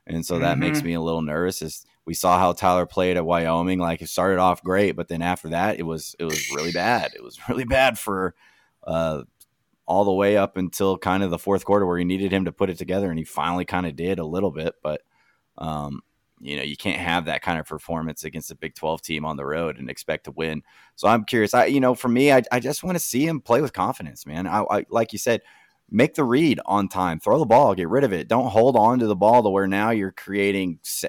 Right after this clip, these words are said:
Speaker 1: unnecessary sacks or unnecessary turnovers because you didn't see Myles Price running over
Speaker 2: Yes.
Speaker 1: right there. Like, he's gotta make quick reads, get rid of the ball, get it to your receivers, let those guys make the plays, and then obviously hand the <laughs> ball off to Taj Brooks a lot.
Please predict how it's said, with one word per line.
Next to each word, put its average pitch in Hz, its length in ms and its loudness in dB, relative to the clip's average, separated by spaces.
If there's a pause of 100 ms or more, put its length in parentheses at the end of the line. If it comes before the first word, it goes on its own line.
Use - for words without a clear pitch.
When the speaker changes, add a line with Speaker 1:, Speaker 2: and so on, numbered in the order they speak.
Speaker 1:
unnecessary 101 800 -2
sacks 101 480 -6
or 82 80 -4
unnecessary 104 600 -2
turnovers 98 560 -2
because 92 460 -4 (380)
you 95 120 -4
didn't 110 140 -2
see 110 220 0
Myles 104 240 0
Price 110 320 -2
running 87 280 -2
over 85 200 0
Speaker 2:
Yes. 82 80 -4
Speaker 1:
right 85 240 -2
there. 80 240 -6
Like, 78 220 -8
he's 101 140 -10
gotta 135 220 -4
make 95 340 -4 (520)
quick 110 380 4 (960)
reads, 95 540 -2
get 87 220 -4
rid 95 180 0
of 104 60 0
the 101 80 -2
ball, 90 460 2 (120)
get 95 160 2
it 110 100 -2
to - 120 -4
your 98 100 0
receivers, 85 600 -4
let 90 180 -4
those 113 220 0
guys 90 260 -2
make 90 200 -4
the 80 60 -14
plays, 78 440 -6
and 87 100 -6
then 87 100 -4
obviously 95 440 -4
hand 87 260 -4
the 90 100 -8
<laughs> - 40 -12
ball 101 280 -8
off 92 240 -2
to 90 80 -16
Taj 92 280 -6
Brooks 95 300 -6
a 78 40 -10
lot. 85 260 -4